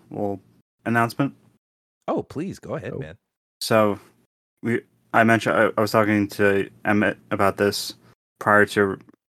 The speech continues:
Speaker 1: uh, recording. Uh,
Speaker 2: Hmm.
Speaker 1: expect some old stuff from V G U's past to show up sometime soon.
Speaker 2: Yes. Yes,
Speaker 3: Ooh.
Speaker 2: that's a very exciting announcement. If you,
Speaker 1: I'll just,
Speaker 2: if you're
Speaker 1: I'll s-,
Speaker 2: old
Speaker 1: leave it with that
Speaker 2: Mm-hmm.
Speaker 1: tease.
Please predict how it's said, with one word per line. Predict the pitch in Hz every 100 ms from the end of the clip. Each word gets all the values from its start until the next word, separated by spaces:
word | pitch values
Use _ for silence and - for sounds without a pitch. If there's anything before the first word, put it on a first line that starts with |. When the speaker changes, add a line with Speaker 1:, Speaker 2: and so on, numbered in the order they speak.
| _ -
Speaker 1:
uh, | 107 98
recording. | 98 - 104 98 98 _ - _ _
Uh, | 113 104 98
Speaker 2:
Hmm. | 120 95
Speaker 1:
expect | 123 - 156 170 - - - _ -
some | - 113 113 110 - -
old | 123 120 117
stuff | - 107 101 - - _
from | - 107 101 98 _ -
V | - 110 107
G | 104
U's | 104 101
past | - 104 101 92 - - _ _ _ _
to | - 101 95 98 - _ _ _ -
show | - 110
up | 98 - - _ -
sometime | - 101 98 95
soon. | - - - _ _ _
Speaker 2:
Yes. | 85 90 78 - - - - _ -
Yes, | 151 233 104
Speaker 3:
Ooh. |
Speaker 2:
that's | 92 -
a | -
very | 92 90
exciting | 85 101 90 87
announcement. | 85 78 - 76 73
If | 82
you, | 104 101 101
Speaker 1:
I'll | 110
just, | 110 113 -
Speaker 2:
if |
you're | 127
Speaker 1:
I'll |
s-, | 120 117
Speaker 2:
old | 120 123
Speaker 1:
leave | 127
it | 120 123
with | 110 110
that | 104
Speaker 2:
Mm-hmm. | 160 101 90
Speaker 1:
tease. | -